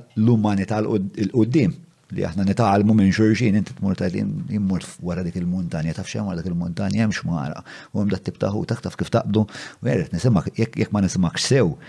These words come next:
jien hemm biċ-ċans li jien mut bil-ġuħ." Allura naħseb fina fil-bioloġija tagħna hemm dan il-, dan il-, din il-ħtieġa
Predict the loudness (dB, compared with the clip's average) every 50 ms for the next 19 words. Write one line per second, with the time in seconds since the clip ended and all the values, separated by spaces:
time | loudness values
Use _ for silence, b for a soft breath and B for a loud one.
0 | B B B B B B B 0 2 2 0 -2 -4 -4 0 2 4 4 4 4
1 | 2 2 2 4 4 4 2 2 2 2 2 2 2 2 0 -2 -4 -12 -20 _
2 | B B B B B B 2 4 4 6 4 4 2 0 -2 -4 -2 2 4 4
3 | 6 6 4 4 2 -2 -6 -12 _ _ -4 -2 -2 0 2 2 4 4 4 4
4 | 4 4 2 2 2 2 2 2 2 2 2 2 2 4 4 4 2 0 -2 -4
5 | -2 0 2 4 4 4 2 0 -2 -2 -2 0 2 2 2 0 0 -2 -4 -2
6 | 0 0 0 0 -2 -2 0 4 4 6 6 6 4 2